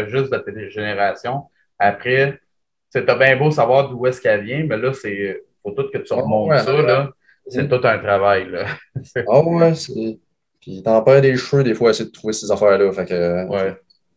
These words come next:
Speaker 1: ouais.
Speaker 2: faut que ce soit clair, parce que le jour que ça va arriver,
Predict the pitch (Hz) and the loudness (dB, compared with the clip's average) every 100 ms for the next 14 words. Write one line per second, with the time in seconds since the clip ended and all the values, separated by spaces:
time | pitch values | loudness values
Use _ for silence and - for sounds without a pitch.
0 | - 98 92 - 131 143 123 123 117 95 | -14 -12 -12 -12 -10 -2 0 4 6 6
1 | 92 - - 107 110 - 131 117 165 156 | 2 -4 -2 0 0 -2 0 2 2 4
2 | 131 113 113 170 | 4 2 0 -4